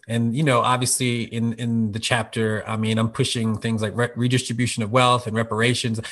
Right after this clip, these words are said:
What, what if a white congregation came to you and wanted consulting on, like, how can we discern or enact reparations? What would you, like, what, what would you, I'm curious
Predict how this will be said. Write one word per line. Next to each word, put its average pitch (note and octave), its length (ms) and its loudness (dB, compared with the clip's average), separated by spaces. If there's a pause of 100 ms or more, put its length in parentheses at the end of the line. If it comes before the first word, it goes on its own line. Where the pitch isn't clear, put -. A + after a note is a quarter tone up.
(180)
What, D3 180 2
what F#3 120 6
if G3 100 -2
a D#3+ 60 6
white C#3+ 240 6
congregation C#3+ 440 0
came C3+ 220 0
to - 160 -4
you C3+ 180 4
and A#2 140 -2
wanted B2 240 2
consulting A#2+ 540 0
on, A2+ 160 2
like, G#2+ 360 -2 (380)
how D#3 360 4
can B2+ 840 0 (380)
we C#3+ 640 2 (600)
discern C3+ 920 4
or A2+ 140 -2
enact A#2+ 640 2
reparations? A#2+ 760 2
What - 320 2
would C#3 300 -8
you, C3 280 -6
like, C3+ 240 4
what, F3 320 4
what G3+ 140 8
would F3+ 160 6
you, D#3 300 2
I'm D#3+ 120 4
curious - 560 2